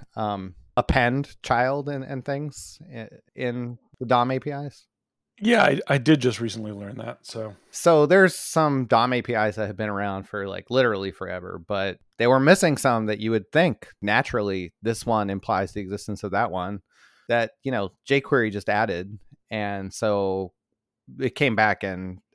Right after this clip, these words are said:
Speaker 1: added them to the dom. So, uh, prepend is one, replace with,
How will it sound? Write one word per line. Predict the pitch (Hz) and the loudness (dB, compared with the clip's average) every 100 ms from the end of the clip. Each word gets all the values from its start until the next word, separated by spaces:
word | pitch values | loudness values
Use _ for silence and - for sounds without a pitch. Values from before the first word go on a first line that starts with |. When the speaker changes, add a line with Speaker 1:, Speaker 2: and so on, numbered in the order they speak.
| - | -6
Speaker 1:
added | 110 110 | -2 -2
them | 98 92 90 - | -4 -6 -8 -12
to | - 98 | -8 -6
the | |
dom. | 95 135 92 | 0 0 0
So, | 85 104 98 92 95 | -6 -4 -4 -6 -6
uh, | 104 95 | -4 -4
prepend | - - 135 131 117 120 | -4 -2 0 0 0 0
is | 127 - | -4 -4
one, | 120 117 123 120 - _ _ _ - | -4 -2 -4 -8 -14 _ _ _ -4
replace | 127 - 139 135 - | -4 0 0 0 2
with, | 131 143 - - | 2 0 -4 -20